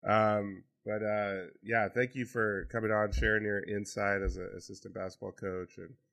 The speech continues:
and, and thank you for the, uh, the pictures of lemurs and various other animals. Uh, um,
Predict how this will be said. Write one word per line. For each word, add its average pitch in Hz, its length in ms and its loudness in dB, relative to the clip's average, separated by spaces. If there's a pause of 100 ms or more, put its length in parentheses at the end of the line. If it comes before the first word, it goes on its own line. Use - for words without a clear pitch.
(460)
and, 92 320 0
and 92 160 -6
thank 101 200 -4
you 107 80 -4
for 95 260 0
the, 90 280 -4
uh, 90 360 -2 (220)
the 90 80 -10
pictures 101 480 -4
of 87 220 -6
lemurs 98 600 -2
and 87 340 -6
various 95 320 0
other 90 260 0
animals. 87 680 -6
Uh, 85 440 -4 (520)
um, 90 360 -8